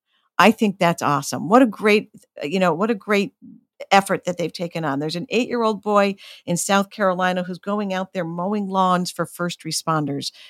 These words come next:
in his community who don't have the time or don't have someone else in their family who can do it. There's a nine-year-old boy in Florida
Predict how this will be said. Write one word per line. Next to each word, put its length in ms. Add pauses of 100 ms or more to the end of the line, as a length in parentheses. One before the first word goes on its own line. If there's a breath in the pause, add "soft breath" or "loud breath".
in 140
his 180
community 640 (260 soft breath)
who 140
don't 280
have 240
the 80
time 440
or 120
don't 220
have 140
someone 280
else 120
in 60
their 140
family 380
who 160
can 200
do 220
it. 140 (340 soft breath)
There's 160
a 60
nine-year-old 760
boy 280
in 140
Florida 560